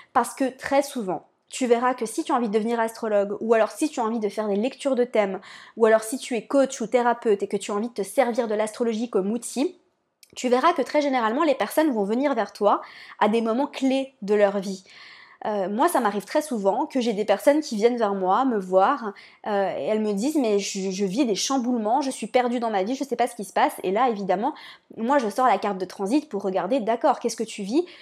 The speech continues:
et pour pouvoir expliquer tout ça. Et c'est vrai que si, grâce au transit, on arrive à expliquer ce qui se passe, ben, il y a une forme de soulagement quand même. On se dit, d'accord, mais je suis pas folle en fait. Euh, je vis un truc fort et je l'accepte, je retrousse les manches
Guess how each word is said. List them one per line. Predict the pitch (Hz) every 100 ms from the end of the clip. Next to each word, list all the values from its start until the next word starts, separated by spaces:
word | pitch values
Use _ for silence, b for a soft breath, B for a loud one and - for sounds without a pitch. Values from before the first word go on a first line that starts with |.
| B -
et |
pour | 240 -
pouvoir | 220 285 -
expliquer | 277 - 277 277 285
tout | 277
ça. | 302 285 B B B _
Et | 269
c'est | 254
vrai | 262 330
que | 294
si, | 240 - 339
grâce | 269 254 -
au |
transit, | 247 254 254 311
on | 277
arrive | 202 233 220
à | 226
expliquer | 226 - 262 302
ce | -
qui | 214
se |
passe, | - 359 254
ben, | 247 240 B B -
il | 214
y |
a |
une | 240 202
forme | - 480 339
de | 220
soulagement | - - 302 294 294 339 403 359
quand | 277
même. | 247 240 220 226
On |
se | 226
dit, | 214 311
d'accord, | 247 294 - 403 415 277
mais |
je | 214
suis | - 208
pas | 311
folle | 294 - 381 339
en | 277
fait. | - 277 240 226 - -
Euh, | 214 208
je | 208
vis | 226 392
un |
truc | 339 247 -
fort | - 359 392 B B _
et | 277
je | 311
l'accepte, | 277 233 - 302 285
je | 226
retrousse | 240 285 320 285
les | 233
manches | 208 226 370